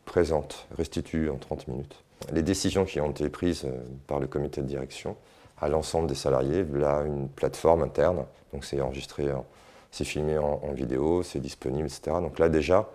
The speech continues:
c'est intéressant de comprendre que pour offrir de l'autonomie, il faut que les personnes aient l'information. Ça, c'est le premier point.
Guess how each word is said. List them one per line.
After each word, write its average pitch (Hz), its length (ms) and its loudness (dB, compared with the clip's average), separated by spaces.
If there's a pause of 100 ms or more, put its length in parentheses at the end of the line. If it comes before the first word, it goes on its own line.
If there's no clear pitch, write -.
(300)
c'est - 220 -6
intéressant 82 460 4
de 73 80 0
comprendre 78 400 -2
que - 80 -6
pour 69 220 -2
offrir 73 240 -2
de 78 80 2
l'autonomie, 69 360 0
il 90 40 -6
faut - 120 -16
que - 80 -6
les 73 60 -2
personnes 73 340 -2 (100)
aient 87 100 0
l'information. 71 560 -2 (120)
Ça, - 80 -16
c'est - 160 -14
le 64 80 -12
premier 69 240 -4
point. 90 260 2